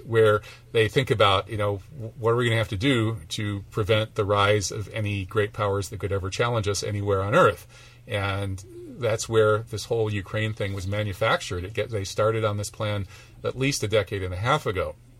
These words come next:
And so, uh, the f-, nominal freedom of speech that we enjoy in the United States under the First Amendment has been of very, very little help in stopping that. Just as, you know, the classic example that I would bring up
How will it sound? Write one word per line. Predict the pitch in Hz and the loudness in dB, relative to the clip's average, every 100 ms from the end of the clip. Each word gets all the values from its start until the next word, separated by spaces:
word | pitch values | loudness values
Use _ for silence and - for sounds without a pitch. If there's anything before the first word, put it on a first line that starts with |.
| - | -10
And | 113 110 | -6 -2
so, | - 117 107 - - - - | 4 4 4 -2 -20 -20 -16
uh, | - 127 123 - | -8 -6 -4 -4
the | 131 | 2
f-, | 127 - 131 - | 2 2 -10 -4
nominal | 131 160 175 117 | 2 4 4 2
freedom | - 139 117 | 0 -2 -2
of | 98 | -4
speech | - 180 - | -4 -4 -4
that | - | -6
we | 113 165 | -4 -2
enjoy | 151 107 98 87 82 - - | -2 0 0 0 -4 -10 -6
in | 107 | -4
the | |
United | 110 107 104 95 | -2 0 -2 -2
States | - 143 101 - | 2 4 4 0
under | 107 104 | -4 -4
the | 92 | -6
First | - 107 - | -4 -4 -4
Amendment | 95 135 127 95 - - - - - | 0 0 2 -2 -6 -20 -20 -20 -12
has | - 127 107 | 0 0 2
been | 98 117 107 | 2 2 2
of | 104 | -2
very, | 95 165 247 | 2 2 4
very | 104 120 156 | 2 2 2
little | 104 156 117 | 0 0 -2
help | - 160 - - - - | -2 0 0 -2 -16 -14
in | 117 107 | -8 -6
stopping | - 113 151 180 104 | 0 2 2 -2 -4
that. | 92 76 - - - | -4 -6 -14 -20 -20
Just | - 147 - | 4 4 4
as, | - 117 113 - - - - - - - - - | 0 2 2 0 -4 -10 -20 -18 -16 -16 -18 -10
you | 139 | -6
know, | 101 | -4
the | 110 | -4
classic | - 135 131 - | 2 4 4 -2
example | 113 90 107 156 104 95 | -8 -4 -2 0 0 0
that | 98 | 0
I | 98 165 | 0 0
would | 110 | 2
bring | 95 95 | 2 0
up | 90 95 | -2 -8